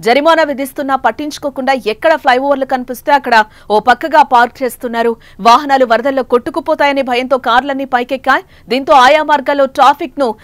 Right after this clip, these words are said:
క్రమబద్ధీకరించడం పోలీసులకు సమస్యగా మారిందని చెప్పుకోవచ్చు. కొన్ని ప్రాంతాల్లో ఆగిన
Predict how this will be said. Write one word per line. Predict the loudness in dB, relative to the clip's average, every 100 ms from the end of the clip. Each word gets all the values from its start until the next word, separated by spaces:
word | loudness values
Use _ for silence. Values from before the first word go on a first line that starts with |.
| -6
క్రమబద్ధీకరించడం | 2 4 4 4 0 -4 -4 -4 -6 -4 -2
పోలీసులకు | 0 -2 -2 -6 -6
సమస్యగా | -6 -6 -6 -6 -4
మారిందని | -2 -2 -2 -6 -8
చెప్పుకోవచ్చు. | -6 -6 -4 -4 -6 -10 _ 2
కొన్ని | 2 2
ప్రాంతాల్లో | 2 2 2 0 2
ఆగిన | 4 4 2 -4